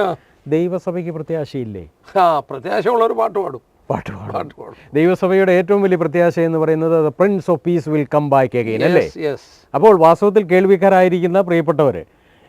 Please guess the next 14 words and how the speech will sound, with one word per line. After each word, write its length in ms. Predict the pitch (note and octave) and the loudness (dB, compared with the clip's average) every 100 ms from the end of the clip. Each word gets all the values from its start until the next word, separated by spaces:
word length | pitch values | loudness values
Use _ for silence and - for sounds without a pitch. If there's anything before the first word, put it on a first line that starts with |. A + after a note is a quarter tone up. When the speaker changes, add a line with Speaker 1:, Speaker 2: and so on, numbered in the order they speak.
| _ C3 | _ -4
Speaker 2:
ഏ, 320 | C#3 C3+ C3 | 0 2 2
ലോകത്തിലെ 460 | C3 D#3+ F3 F#3+ F#3 | 4 4 4 2 2
എല്ലാ 320 | F3 G3 G#3+ | 4 4 4
പ്രിയപ്പെട്ടവരുടെയും 720 | G3+ F#3+ E3+ E3+ F3+ E3+ F3+ | 4 0 0 -2 -2 0 -2
ഹൃദയത്തെ 360 | D#3 E3 E3 F3 | 0 0 0 0
ഉണർത്താൻ 480 | D#3+ D3 D#3 D#3 D3 | -2 -2 -2 -2 -2
തക്കവണ്ണം 280 | C#3+ D3 | -2 -2
ഉള്ളായിരിക്കുന്ന 440 | C#3+ C#3+ C#3 C3 C3+ | -2 -2 -2 -4 -6
പാട്ടുകളുണ്ട്, 840 | - B2+ C3+ D3+ C#3 A#2 A#2 E3 - | -4 -4 -2 -2 -2 -4 -4 -8 -8
പ്രത്യാശ 440 | B2 D#3 E3+ F3 D#3+ | -10 -4 -4 -2 -2
കൊടുക്കുന്ന 380 | C#3+ C3 C3+ | -2 -2 -4
പ്രമേയങ്ങളുണ്ട്, 880 | B2 G#2 A2+ C#3+ D#3 D#3+ D#3 E3+ G3+ - _ - | -6 -6 -4 -2 0 0 0 0 -2 -6 _ -10
മുദ്രാവാക്യങ്ങളുണ്ട്. 1120 | C#3 D#3+ F3+ E3 D#3 D3 C#3+ C3+ C3 A#2 F#2 - B2+ | -6 0 0 2 2 0 0 0 0 -4 -6 -10 -20
Speaker 1:
ഉം. 180 | A#2 | -20